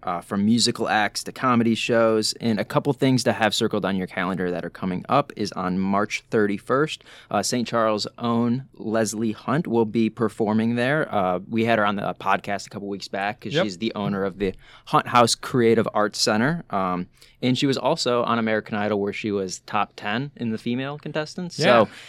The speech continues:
Speaker 1: definitely go out and see that and support her. And then on March twenty-fifth, they are having a hilarious comedy show featuring Mike Maxwell, Tim Brennan, and then their headliner,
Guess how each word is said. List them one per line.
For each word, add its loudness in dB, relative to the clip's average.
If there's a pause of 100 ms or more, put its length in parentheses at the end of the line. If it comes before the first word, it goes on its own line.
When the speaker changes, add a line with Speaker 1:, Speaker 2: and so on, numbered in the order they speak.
(300)
Speaker 1:
definitely 6
go 8
out 10
and 4
see 0
that 4
and -4
support 0
her. 2 (100)
And 2
then 2
on 0
March 0
twenty-fifth, 0 (300)
they 6
are 4
having 2
a 4
hilarious 4
comedy 0
show -2
featuring -2 (180)
Mike 2
Maxwell, 2
Tim -2
Brennan, 2
and -2
then 2
their 2
headliner, -2